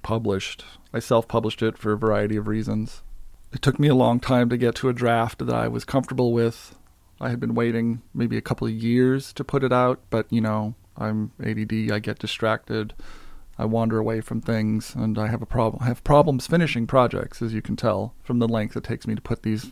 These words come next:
final Dose Nation episodes out. But I can tell you for sure that the very last thing I wanted to see when I woke up that morning and went to my computer to look at the news about psychedelics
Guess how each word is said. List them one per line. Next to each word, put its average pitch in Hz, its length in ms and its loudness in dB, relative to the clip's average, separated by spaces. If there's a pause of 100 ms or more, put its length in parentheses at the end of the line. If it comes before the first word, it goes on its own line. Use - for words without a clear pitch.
(100)
final 104 260 0
Dose 104 280 -4
Nation 104 280 -2
episodes 104 420 -2
out. 104 280 2 (1200)
But 165 140 2
I 165 140 10
can 156 180 0
tell 170 260 4
you 120 460 2
for 117 140 -2
sure 127 580 -2 (1040)
that 127 160 -2
the 135 60 2
very 151 400 8
last 135 440 4
thing 131 320 8
I 110 80 6
wanted 110 360 2
to 101 80 -4
see 104 340 -2
when 98 160 -2
I 107 120 -2
woke 110 260 0
up 110 180 -2
that 110 220 -2
morning 104 400 -2 (360)
and 113 220 2
went 113 160 2
to 123 60 -2
my 113 180 0
computer 113 460 2
to 107 80 0
look 107 200 0
at - 120 -6
the 117 80 2
news 117 540 4 (500)
about 120 220 2
psychedelics 117 840 0